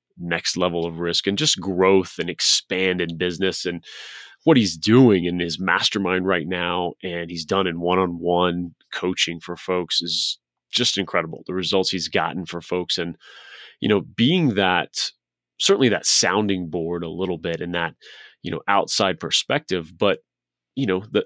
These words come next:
the tough love version of it as well, too, you know, of not letting somebody sit back in mediocrity or miss that opportunity.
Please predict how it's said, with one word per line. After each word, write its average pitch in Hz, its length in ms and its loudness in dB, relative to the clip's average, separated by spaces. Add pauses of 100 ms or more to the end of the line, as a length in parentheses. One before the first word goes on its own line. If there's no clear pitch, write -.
the 117 140 4
tough - 340 -2
love 123 260 4
version 98 460 0
of 101 200 2
it 101 100 2
as 101 160 0
well, 98 400 2
too, 104 320 2
you 92 160 0
know, 101 200 0
of 87 220 -6 (800)
not 101 300 2
letting 110 360 4
somebody 82 720 -4 (320)
sit - 460 0
back 90 380 0 (160)
in 87 400 -2 (100)
mediocrity 92 1040 -2
or 87 160 -8
miss 95 460 2
that 90 280 0
opportunity. 85 880 -2